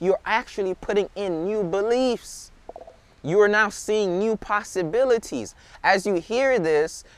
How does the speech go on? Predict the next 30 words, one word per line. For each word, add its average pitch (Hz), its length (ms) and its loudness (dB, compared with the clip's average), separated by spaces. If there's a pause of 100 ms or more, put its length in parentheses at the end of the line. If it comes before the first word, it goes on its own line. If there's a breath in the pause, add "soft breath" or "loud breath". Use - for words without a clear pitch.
your 151 160 2
brain 220 380 0
is 160 140 0
building 180 540 4
new 196 220 2
neural 196 540 2
pathways. 165 760 -4 (280 soft breath)
Now 160 480 2
you're 185 180 2
getting 180 340 2
new 190 160 0
neural 190 560 0
connection, 160 920 -8 (380 soft breath)
and 139 180 -2
now 226 220 2
your 175 240 2
mood 214 480 0
is 165 160 2
transforming, 135 1000 -4 (340 soft breath)
your - 260 -2
energy 214 500 2
is 160 80 -2
transforming, 143 880 -6 (280 soft breath)
and 160 160 -2
you're 196 100 2
like, 185 240 4
"Hey, 214 520 0 (380)
yo, 214 220 4
I, 147 260 4 (640)
I, 151 140 0